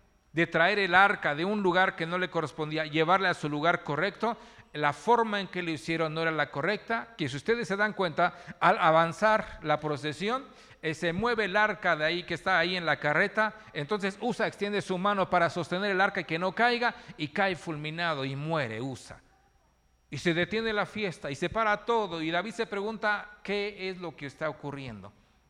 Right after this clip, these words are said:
¿Por qué Dios no está respaldando lo que estoy haciendo?". Y se detiene por un tiempo. Yo sí les pregunto, ¿la intención era buena? Claro que era buena. ¿Había nacido de un propósito sano? Claro que sí. Ese, ah,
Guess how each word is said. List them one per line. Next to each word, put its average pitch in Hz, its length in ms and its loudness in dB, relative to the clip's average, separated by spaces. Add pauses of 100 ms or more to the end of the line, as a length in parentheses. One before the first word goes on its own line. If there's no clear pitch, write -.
(360)
¿Por 190 160 0
qué 220 100 2
Dios 220 160 -2
no 226 60 -4
está 226 160 -2
respaldando 196 800 2
lo 180 140 -6
que 165 80 -6
estoy 175 240 -8
haciendo?". 156 480 -12 (1300)
Y 123 120 -12
se 143 120 -4
detiene 185 380 -6
por 160 160 -8
un 180 120 -6
tiempo. 196 400 -10 (1160)
Yo 185 120 -2
sí 294 140 -4
les 247 160 -4
pregunto, 202 500 -2
¿la 190 160 0
intención 202 520 -6
era 240 180 0
buena? 233 480 -4
Claro 220 340 -2
que 170 120 -6
era 156 120 0
buena. 127 360 -6 (1080)
¿Había 214 300 2
nacido 247 340 -4
de 233 80 -2
un 233 60 -4
propósito 214 440 -4
sano? 208 360 -4
Claro 285 360 2
que 156 140 -6
sí. 139 320 -8
Ese, 208 500 -4
ah, 294 140 4